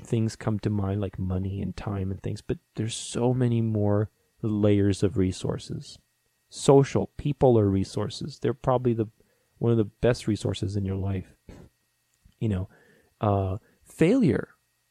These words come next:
Failure is a resource. Your, you know, we can say this is optimism, but your ability to use failure as a resource for more action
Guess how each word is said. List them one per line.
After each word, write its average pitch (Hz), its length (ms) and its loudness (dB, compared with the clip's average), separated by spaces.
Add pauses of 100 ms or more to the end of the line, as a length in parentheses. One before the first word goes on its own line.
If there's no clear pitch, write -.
Failure 131 760 4 (340)
is 101 220 2
a 101 100 4
resource. - 760 -4 (800)
Your, 120 580 4 (120)
you 135 100 -2
know, 110 120 2
we 107 100 4
can 110 160 -4
say - 160 -2
this 110 160 0
is 104 220 -2
optimism, 92 680 -2
but 104 240 -4
your 110 280 0 (680)
ability 113 640 4
to - 220 -8
use 110 420 -2
failure 120 760 -2 (760)
as 110 280 2
a 113 60 6
resource 107 540 2
for - 180 0
more 107 480 6
action - 560 -8